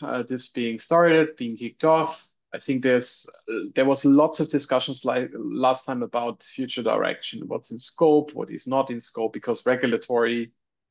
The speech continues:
there's lots of different opinions on what this actually in-, involves, what this actually means, what's kind of the intended, um, scope of the entire meeting series on, on the entire topic itself.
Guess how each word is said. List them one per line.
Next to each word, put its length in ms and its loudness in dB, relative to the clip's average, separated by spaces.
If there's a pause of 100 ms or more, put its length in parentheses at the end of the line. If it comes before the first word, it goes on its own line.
(140)
there's 200 -6
lots 280 2
of 120 -6
different 280 -10
opinions 460 -4
on 120 -2
what 180 -2
this 160 -8
actually 340 -6
in-, 260 -6
involves, 520 0
what 160 -6
this 160 -10
actually 320 -8
means, 640 -6
what's 580 -8
kind 220 -4
of 160 -8
the 240 -6 (520)
intended, 640 0 (720)
um, 200 0
scope 360 0
of 160 -4
the 100 0
entire 280 -4
meeting 300 0
series 480 -2
on, 220 -8
on 160 -6
the 140 0
entire 280 -4
topic 420 -2
itself. 520 0